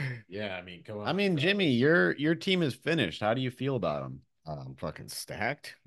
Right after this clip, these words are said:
Speaker 2: I
Speaker 3: God.
Speaker 2: mean, walk
Speaker 3: Well,
Speaker 2: us
Speaker 3: no,
Speaker 2: through
Speaker 3: no. I, I will say, like, getting later in the draft, like, a later draft pick,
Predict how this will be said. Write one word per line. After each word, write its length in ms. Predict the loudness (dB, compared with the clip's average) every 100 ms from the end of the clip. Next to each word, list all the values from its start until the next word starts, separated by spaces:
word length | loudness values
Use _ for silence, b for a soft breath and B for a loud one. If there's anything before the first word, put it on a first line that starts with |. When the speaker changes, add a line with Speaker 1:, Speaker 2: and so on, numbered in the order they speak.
| -12
Speaker 2:
I 0 |
Speaker 3:
God. 100 | -6
Speaker 2:
mean, 300 | -4 -4 -6
walk 140 | 2 8
Speaker 3:
Well, 100 | 8
Speaker 2:
us 120 | 8
Speaker 3:
no, 20 |
Speaker 2:
through 220 | 6 6
Speaker 3:
no. 180 | 4 2
I, 240 | 2 0 2
I 80 | 4
will 140 | 4
say, 360 | 4 4 4 2 -2
like, 260 | -2 -2 -2
getting 360 | -2 0 0
later 440 | 0 2 2 2 0
in 180 | -2 -6
the 60 |
draft, 380 | -6 -6 -6 -8
like, 120 | -10
a 40 | -8
later 220 | -8 -8
draft 300 | -8 -8 -8
pick, 260 | -10 -10